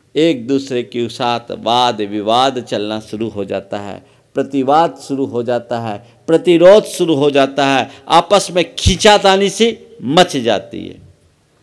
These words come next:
है? आप अपने मन से पूछिए, आपके जीवन में कभी किसी से कोई टक्कर हुई? हाँ? अनुभव करो,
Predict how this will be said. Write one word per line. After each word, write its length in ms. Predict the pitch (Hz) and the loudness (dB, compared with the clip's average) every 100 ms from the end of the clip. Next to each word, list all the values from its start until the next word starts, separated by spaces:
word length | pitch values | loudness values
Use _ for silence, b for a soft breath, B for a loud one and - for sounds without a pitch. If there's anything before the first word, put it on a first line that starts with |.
| _ _ _ _ - | _ _ _ _ -6
है? 460 | 123 160 147 - - _ _ _ _ _ _ _ - | -4 -4 -6 -20 -20 _ _ _ _ _ _ _ -2
आप 300 | 143 143 - | 0 -2 -6
अपने 340 | 139 139 139 139 | -8 -8 -6 -6
मन 240 | 120 127 | -6 -8
से 160 | 131 139 | -10 -12
पूछिए, 560 | 139 143 - 92 87 B B B B B _ _ _ _ _ - - | -12 -16 -14 -14 -14 B B B B B _ _ _ _ _ -20 -2
आपके 440 | 143 160 - 180 147 | -2 -2 -2 0 0
जीवन 380 | - 135 156 | 0 -2 -2
में 260 | 165 175 - | -4 -6 -6
कभी 240 | 120 135 | -6 -6
किसी 380 | 165 - 131 147 | -6 -8 -10 -10
से 180 | 139 160 | -10 -12
कोई 220 | - 160 | -4 -4
टक्कर 460 | 160 120 - - 139 | -4 -6 -6 -6 -4
हुई? 400 | 117 147 139 - _ _ _ _ _ _ _ _ _ _ _ _ _ _ _ _ _ _ _ _ _ _ _ _ _ | -4 -8 -10 -14 _ _ _ _ _ _ _ _ _ _ _ _ _ _ _ _ _ _ _ _ _ _ _ _ _
हाँ? 380 | 120 156 - _ _ _ _ _ _ _ _ _ _ | -10 -10 -14 _ _ _ _ _ _ _ _ _ _
अनुभव 320 | 139 156 147 147 | -2 2 2 0
करो, 480 | 117 110 147 - | -2 -4 -8 -16